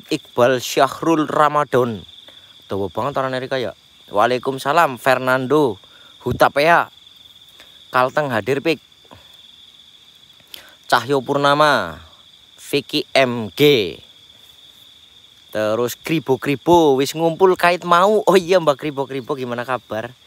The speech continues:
Kayong suaranya warnyong. <laughs> Mbak Uti, Warung Lengko. Yang belum like, jangan lupa di like, guys. Penontonnya udah seratus tiga puluh, ini luar biasa sekali.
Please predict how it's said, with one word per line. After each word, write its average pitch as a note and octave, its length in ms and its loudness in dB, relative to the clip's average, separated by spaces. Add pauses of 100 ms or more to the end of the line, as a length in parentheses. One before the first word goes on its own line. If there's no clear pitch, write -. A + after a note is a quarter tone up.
(600)
Kayong A#2 240 -8
suaranya A#2 480 -4
warnyong. A2+ 400 -6 (720)
<laughs> - 640 -20
Mbak A2+ 240 -2
Uti, G3 400 -4 (640)
Warung C3+ 320 0
Lengko. C#3+ 800 0 (1400)
Yang A#2+ 320 -4
belum G#2 240 -4
like, C#3+ 240 0
jangan G2 320 -4
lupa - 160 -2
di G#2+ 160 -10
like, G#2+ 240 -6
guys. F#2 160 -8
Penontonnya A2 480 -8
udah G2+ 80 -8
seratus A2 320 -10
tiga G#2+ 240 -8
puluh, A2+ 240 -8
ini G#2 80 -8
luar G2+ 240 -6
biasa F#2+ 240 -12
sekali. G2 400 -8